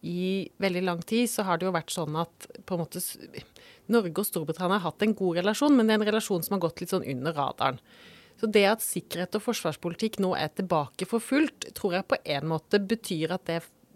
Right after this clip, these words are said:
forholdet har litt mer relevans igjen. Eh, det er på en måte litt mer relevant for norske og britiske politikere å snakke sammen. Det er litt mer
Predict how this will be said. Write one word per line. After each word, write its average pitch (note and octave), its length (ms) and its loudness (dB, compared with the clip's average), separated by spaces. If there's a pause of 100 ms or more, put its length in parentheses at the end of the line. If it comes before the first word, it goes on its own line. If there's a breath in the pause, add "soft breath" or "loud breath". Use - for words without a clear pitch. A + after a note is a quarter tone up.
(240)
forholdet F3+ 480 0
har E3+ 160 0
litt F#3+ 160 -4
mer D3+ 160 -2
relevans E3 720 -2
igjen. A#3 220 6 (580 loud breath)
Eh, F3+ 240 2
det F#3+ 80 4
er F3 160 2
på G#3+ 80 -4
en G#3+ 80 4
måte F#3 160 -4
litt G3 240 -4
mer D3 160 -2
relevant D#3+ 560 -2
for F3 400 0
norske D#3+ 640 -2
og E3 160 0
britiske D3+ 480 -8
politikere D3+ 560 -8
å - 80 -8
snakke A3+ 240 -2
sammen. A3 400 2
Det E3+ 60 2
er E3 100 -2
litt - 160 -8
mer D3 480 -2